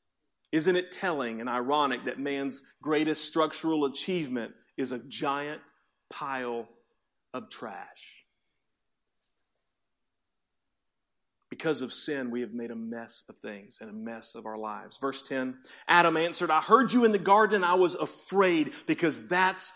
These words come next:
what sin brings. Sin opens the door to fear and locks us down.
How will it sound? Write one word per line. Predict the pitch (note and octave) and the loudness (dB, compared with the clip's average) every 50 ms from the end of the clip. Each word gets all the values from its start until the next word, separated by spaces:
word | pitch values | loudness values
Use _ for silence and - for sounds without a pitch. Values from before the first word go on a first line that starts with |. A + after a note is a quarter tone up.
| - _ | -10 _
what | - E3 E3 - | -2 -2 0 0
sin | - - - - F3 D#3+ D3+ D3+ D3+ D3 C#3+ C#3+ - - _ _ _ _ _ _ _ _ _ _ _ | -2 -2 2 2 4 4 2 2 -2 -4 -6 -8 -12 -20 _ _ _ _ _ _ _ _ _ _ _
brings. | - C#3 C3 A#2 G#2+ G2+ F#2 F2+ - - - - - _ _ _ _ _ _ _ _ _ _ _ _ _ _ _ _ _ _ _ _ _ _ _ _ _ _ _ _ _ _ _ _ _ _ - - _ _ _ - - | -4 -2 -2 -2 -4 -8 -12 -16 -18 -18 -18 -18 -20 _ _ _ _ _ _ _ _ _ _ _ _ _ _ _ _ _ _ _ _ _ _ _ _ _ _ _ _ _ _ _ _ _ _ -20 -20 _ _ _ -10 -4
Sin | - - E3+ D#3+ D#3 | -2 0 0 0 0
opens | C#3 D3+ D#3+ D3+ D#3 E3 D3+ C#3 - | 2 0 0 2 0 -2 -2 -2 -4
the | - C#3 | -6 -6
door | A#2+ A2 D3 D3 D3+ D#3+ E3 E3 | -6 -4 -4 -2 -2 -2 -4 -6
to | D#3+ - - | -8 -10 -14
fear | - - - - E3+ E3 D#3 D#3+ E3 D#3+ D#3 _ _ _ _ _ _ _ _ _ _ _ _ _ _ _ _ _ _ _ - | -16 -14 -8 -4 -2 -2 -2 -4 -8 -14 -18 _ _ _ _ _ _ _ _ _ _ _ _ _ _ _ _ _ _ _ -14
and | A#2 A2+ A2+ | -12 -8 -6
locks | A#2+ C3 C3 B2+ - - | -4 -6 -6 -6 -8 -8
us | C#3+ C3 - | -8 -10 -10
down. | - - A#2 A2 G2+ G2 F#2+ | -10 -12 -12 -12 -12 -14 -16